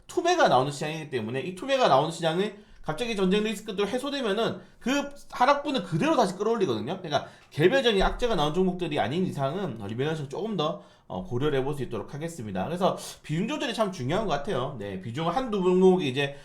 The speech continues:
내가 막 칠십 프로 막 이렇게 들어가 있으면은 이런 시장이 버틸 수가 없거든요. 근데 한두 종목, 뭐 세네 종목의 비중이 뭐 오 프로대, 뭐 팔 프로대 이 정도면은 이 추매를 해가지고 충분히 대응이 가능한 구간대가 오고 있으니까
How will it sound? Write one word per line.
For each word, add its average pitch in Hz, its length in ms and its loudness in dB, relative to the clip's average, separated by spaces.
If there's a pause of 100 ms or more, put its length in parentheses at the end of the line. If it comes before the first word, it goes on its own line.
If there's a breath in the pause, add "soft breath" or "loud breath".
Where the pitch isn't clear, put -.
(140 loud breath)
내가 120 220 -2
막 127 220 0
칠십 247 360 -6
프로 165 220 6
막 120 160 0
이렇게 160 180 -6
들어가 123 200 0
있으면은 156 440 -2
이런 226 180 2
시장이 196 260 -2
버틸 294 260 -2
수가 180 220 -2
없거든요. 117 360 -6
근데 131 300 -4 (260 loud breath)
한두 208 260 -2
종목, 180 380 6
뭐 123 160 4
세네 190 300 0
종목의 165 320 0
비중이 160 340 -4
뭐 117 260 -4 (180 loud breath)
오 120 120 -4
프로대, 180 440 6
뭐 104 200 -10
팔 214 220 0
프로대 190 280 -2
이 - 20 -6
정도면은 160 600 -2 (140)
이 - 100 -14
추매를 262 720 -2
해가지고 240 240 -2
충분히 226 300 -2
대응이 175 340 -4
가능한 147 360 -2
구간대가 175 360 -2
오고 - 240 -2
있으니까 190 580 -6